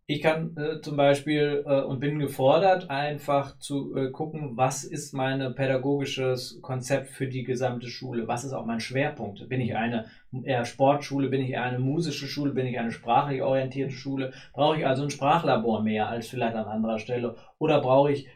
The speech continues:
äh, statt einer Zweifeldturnhalle eine Dreifeldturnhalle? Oder irgendwo auch eine Möglichkeit, äh, Probenräume einzurichten, um eine Bläserklasse einfach besser zu unterrichten?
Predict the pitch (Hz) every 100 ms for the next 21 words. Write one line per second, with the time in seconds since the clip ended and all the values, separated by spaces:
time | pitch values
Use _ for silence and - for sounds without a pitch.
0 | _ 127 127 139 131 113 127 131 131 135
1 | 131 - 147 139 127 131 131 123 127 -
2 | 127 110 113 104 98 110 139 143 - -
3 | - 135 135 127 143 143 131 135 127 131
4 | 131 131 135 131 - 123 120 113 - -
5 | 156 160 117 110 110 110 117 127 123 123
6 | 131 127 120 127 127 - 110 107 110 107
7 | 107 104 110 107 107 - - 98 95 90
8 | - 117